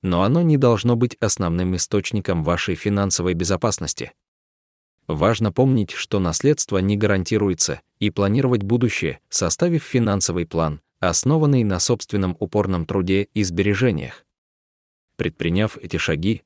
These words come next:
вы сможете создать надёжное финансовое будущее, не зависящее от наследства. Основная идея номер двадцать. В книге «Состоятельный парикмахер.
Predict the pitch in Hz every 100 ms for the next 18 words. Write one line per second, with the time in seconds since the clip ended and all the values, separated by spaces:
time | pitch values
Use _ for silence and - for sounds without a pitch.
0 | _ 90 78 107 - 170 165 160 139 123
1 | 101 113 - 104 95 104 92 92 85 101
2 | 101 95 90 87 82 120 117 - 76 -
3 | _ - 104 98 101 156 165 131 - 107
4 | - 104 104 101 135 113 - - - _
5 | _ _ _ _ _ _ _ _ - 82
6 | - 80 87 120 104 90 107 107 85 90
7 | 87 85 80 82 80 73 - - _ _
8 | _ _ _ _ _ _ _ - 101 120
9 | 120 110 - 107 - 101 123 104 98 90
10 | 92 92 131 131 - 67